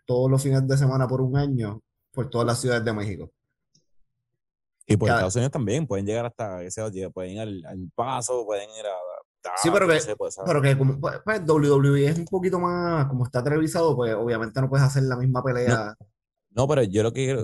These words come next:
Speaker 2: a lo que me refiero es lo, la, la lucha mexicana, pues se le puede dar esa misma pelea, se puede practicar como,
Speaker 1: Ah, sí, sí,
Speaker 2: por
Speaker 1: sí,
Speaker 2: decirte,
Speaker 1: sí.
Speaker 2: un stand-up, se puede dar tutorial en México, después pues la llevamos para el Paso, y le damos para allá, así, mexicana, low key,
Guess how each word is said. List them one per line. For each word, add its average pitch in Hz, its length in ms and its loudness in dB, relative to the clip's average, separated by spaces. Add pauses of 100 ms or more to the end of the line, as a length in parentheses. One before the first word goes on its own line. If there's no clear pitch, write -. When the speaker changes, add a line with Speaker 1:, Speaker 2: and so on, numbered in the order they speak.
Speaker 2:
a 101 120 -2
lo 101 140 -2
que 98 100 -4
me 101 40 -4
refiero 110 280 -2
es 147 120 -2
lo, 117 380 -2
la, 92 320 -10
la 95 120 -10
lucha 101 200 -6
mexicana, 147 480 -4
pues 98 180 -2
se - 100 -8
le 98 80 -2
puede 98 180 -2
dar 139 140 -4
esa - 180 -12
misma 135 180 -14
pelea, 147 320 -2
se - 120 -10
puede 101 200 -6
practicar 127 440 -6 (200)
como, 104 380 -12 (100)
Speaker 1:
Ah, - 180 0
sí, 139 160 2
sí, 135 60 2
Speaker 2:
por 104 100 2
Speaker 1:
sí, 107 60 2
Speaker 2:
decirte, 110 280 0
Speaker 1:
sí. 156 60 2
Speaker 2:
un 151 80 2
stand-up, 123 460 -2
se 104 180 -4
puede 98 240 -2
dar 123 140 -2 (200)
tutorial 135 420 -2
en 131 140 -6
México, 151 300 -4
después 113 240 -4
pues 123 140 -8
la 104 80 -6
llevamos 98 280 -8
para 110 120 -12
el 101 60 -20
Paso, 104 440 -10
y 98 40 -4
le 95 80 -4
damos 98 140 -8
para 110 180 -4
allá, 87 80 -2
así, 107 180 -10
mexicana, 107 480 -8
low 98 260 -6
key, 107 180 -18